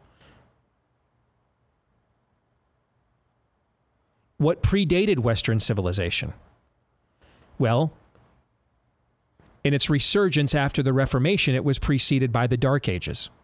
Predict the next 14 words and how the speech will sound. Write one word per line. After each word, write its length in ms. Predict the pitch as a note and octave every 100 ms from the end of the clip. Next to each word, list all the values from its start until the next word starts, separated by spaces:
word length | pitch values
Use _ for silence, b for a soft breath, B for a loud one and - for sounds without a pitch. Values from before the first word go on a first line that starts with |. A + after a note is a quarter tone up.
| _ _ _ _ b b b _ C#3+
Before 340 | C3+ G#3+ C#4
that, 280 | B2 G2+ - - _ _
in 140 | - D3+
its 220 | C#3 -
founding 640 | - - G#3 A#3 B2 A2+ C#3 B B B B
by 380 | B2+ C3+ C3+ C#3
what 280 | D#3+ D3+ D3
became 300 | D3+ D#3 C#3+
known 160 | C#3
as 120 | C3 -
Christendom, 560 | - A3 - A2+ A2+
which 160 | C3 B2+
was 120 | C3
essentially 640 | B2+ F3+ F#3 C#3+ A#2+ A#2+